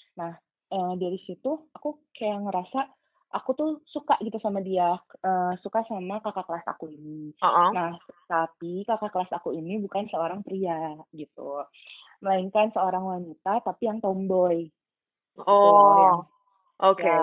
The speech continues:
Speaker 1: yang, yang manly lah gitu. Nah,
Speaker 2: Mm-mm.
Speaker 1: aku,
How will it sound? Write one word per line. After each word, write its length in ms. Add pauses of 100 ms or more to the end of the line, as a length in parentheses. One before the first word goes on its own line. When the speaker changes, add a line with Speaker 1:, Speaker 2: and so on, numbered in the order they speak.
Speaker 1:
yang, 200 (440)
yang 240
manly 480
lah 320 (160)
gitu. 240 (240)
Nah, 240 (640)
Speaker 2:
Mm-mm. 160
Speaker 1:
aku, 200